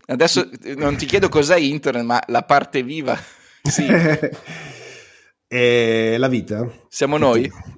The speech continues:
Speaker 2: La vita siamo noi, e in-, siccome siamo noi, eh, aspetta, mo vado sul filosofico da, da cioè, la vita è una cosa, come tutti sappiamo, priva di senso.
Speaker 1: Ok.
Speaker 2: In senso buono, senso.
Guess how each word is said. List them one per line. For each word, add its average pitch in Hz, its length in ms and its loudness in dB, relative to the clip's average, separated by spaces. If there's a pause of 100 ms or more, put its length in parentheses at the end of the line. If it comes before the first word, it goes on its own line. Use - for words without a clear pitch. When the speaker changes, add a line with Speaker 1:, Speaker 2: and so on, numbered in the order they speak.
(100)
Speaker 2:
La 123 360 0
vita 139 180 2
siamo 120 260 0
noi, 107 320 -2
e 123 180 -4
in-, 127 180 0
siccome 147 380 2
siamo 120 260 0
noi, 110 300 2
eh, - 440 -10
aspetta, 110 460 -6
mo 135 100 4
vado 120 200 4
sul 110 200 0
filosofico 110 640 0
da, 98 420 -2
da 98 120 -6
cioè, 101 320 -2
la 139 120 2
vita 123 220 2
è - 20 4
una 113 120 2
cosa, 104 260 0
come 110 200 -2
tutti 120 220 -2
sappiamo, 107 520 -2
priva 110 280 2
di 101 80 -2
senso. 98 540 -6 (160)
Speaker 1:
Ok. 113 480 0 (220)
Speaker 2:
In - 100 -8
senso 131 280 2
buono, 104 500 2
senso. 92 400 -12